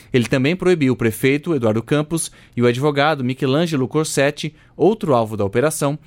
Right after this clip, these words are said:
de manterem contato e de saírem do país. Segundo a P F,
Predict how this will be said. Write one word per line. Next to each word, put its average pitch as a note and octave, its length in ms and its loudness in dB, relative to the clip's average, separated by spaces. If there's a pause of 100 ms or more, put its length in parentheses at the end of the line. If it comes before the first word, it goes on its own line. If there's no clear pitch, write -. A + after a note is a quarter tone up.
(120)
de D3 120 -2
manterem C#3+ 320 0
contato D3+ 460 -2
e F3 40 -8
de D#3+ 100 -6
saírem A#2+ 440 0
do A#2 100 -6
país. G#2 480 -2 (320)
Segundo B2 380 -2
a B2 40 0
P F3+ 120 0
F, E3+ 380 0